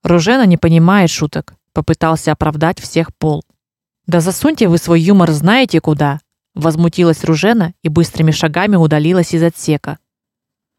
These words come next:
Пол покачал головой, поднялся и сказал: «Я сам проверю ее. Всем приятного аппетита». Конечно, позже я просмотрела запись системы слежения,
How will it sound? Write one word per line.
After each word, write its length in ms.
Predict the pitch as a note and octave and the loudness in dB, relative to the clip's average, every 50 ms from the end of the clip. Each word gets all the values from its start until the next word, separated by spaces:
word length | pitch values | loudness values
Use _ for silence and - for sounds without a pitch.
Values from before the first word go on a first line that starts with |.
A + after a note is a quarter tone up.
| _ - | _ -2
Пол 180 | G3 G#3+ A#3+ | 0 0 0
покачал 480 | - - A3+ - A3+ - - A3 A3 G#3+ | 0 -2 -2 -2 -2 -2 0 0 0 0
головой, 540 | F3+ G#3 G#3+ G#3+ G3+ G3+ A#3 C4 C4+ C4 - _ | 0 0 0 0 0 2 0 0 0 -2 -6 _
поднялся 560 | - E3 E3+ D#3 E3+ F#3 G#3 A#3 - - - | -4 -2 0 2 2 2 2 0 0 0 -2
и 40 | E3 | -2
сказал: 540 | D3+ - - F3+ D#3+ D#3+ D#3 C#3+ D3 D3+ - _ _ _ _ _ _ - | -2 -2 -2 -4 -2 -2 -2 -4 -4 -6 -12 _ _ _ _ _ _ -4
«Я 160 | F3 F#3+ F#3+ | -2 -2 0
сам 220 | - A3+ A#3 A#3 | 0 0 0 0
проверю 380 | A3 F#3 D#3 D3+ D3+ D3+ D3 D3 | 0 0 2 2 2 2 2 0
ее. 360 | D3 D3 C#3+ D3 C#3+ D3+ E3 - _ _ _ | -2 -2 -4 -4 -4 -6 -8 -10 _ _ _
Всем 260 | - - - G3+ A#3 - | -14 -6 -2 -2 0 0
приятного 560 | - F#3 D#3+ D#3+ E3+ F#3 - F#3+ F3 F3+ F3 | 0 0 2 2 2 2 0 0 0 2 0
аппетита». 560 | F3 - F#3 E3+ - - D#3 - D#3 D#3+ E3+ _ _ _ _ _ _ _ _ _ _ _ _ _ _ _ _ - | 0 0 -4 -4 -4 -6 -6 -6 -8 -10 -10 _ _ _ _ _ _ _ _ _ _ _ _ _ _ _ _ -2
Конечно, 520 | - F3 F3 G3+ B3+ D4 - - F3+ D#3 | 0 2 4 4 2 2 0 -2 -4 -4
позже 360 | - - F#3+ A#3 B3 F#3+ F3 | -2 0 0 0 2 2 2
я 80 | D#3+ D3+ | 0 0
просмотрела 640 | - D#3+ D3+ - - D#3+ D#3 - D#3+ D#3+ D#3 D#3 | 0 -4 -4 -2 -2 -2 0 0 0 0 0 0
запись 340 | D3+ E3 D#3+ D#3 - D#3 - | 0 -2 -2 -2 -4 -6 -6
системы 420 | - D#3+ D#3 - - D#3+ D#3 D#3 D3+ | -6 -8 -6 -4 -2 0 0 0 -2
слежения, 720 | - - D#3 D#3 D3+ E3 F3+ G#3 A3 G#3 D#3+ D3 E3 | -2 -2 -2 0 0 2 2 2 2 2 0 -2 -4